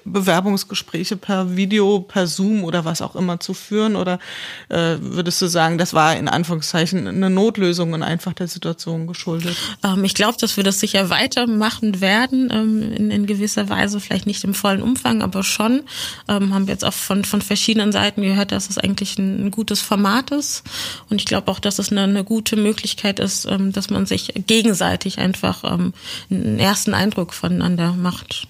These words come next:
Speaker 2: Ähm, ja.
Speaker 1: Du hast es ja anfangs beschrieben, ähm, eure, äh, Unternehmerschaft oder beziehungsweise eure Mitarbeiterschaft ist, ähm,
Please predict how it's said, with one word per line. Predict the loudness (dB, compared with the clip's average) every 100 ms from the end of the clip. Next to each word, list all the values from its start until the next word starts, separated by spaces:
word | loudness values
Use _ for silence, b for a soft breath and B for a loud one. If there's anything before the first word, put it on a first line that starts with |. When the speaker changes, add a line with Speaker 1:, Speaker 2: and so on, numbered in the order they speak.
| -10 -6
Speaker 2:
Ähm, | -6 -4
ja. | -4 -4 -6 _ _ _ _ _ B B B B B B
Speaker 1:
Du | -2
hast | 0 0
es | 2
ja | 2
anfangs | 2 2 0 0
beschrieben, | -2 -4 0 0 0 -2 -2
ähm, | 0 0 -2 -6
eure, | -2 0 4 4 4 2
äh, | -4 -14 -12 -10 -10 -6
Unternehmerschaft | -2 2 4 6 6 4 4 2 2
oder | 0
beziehungsweise | 0 0 0 2 2 2 2
eure | 2 2
Mitarbeiterschaft | 2 2 2 4 2 2 0 0 -4 -12 -2 0 0 -2
ist, | -2 0 0 -4 -4
ähm, | -2 -2 -4 -6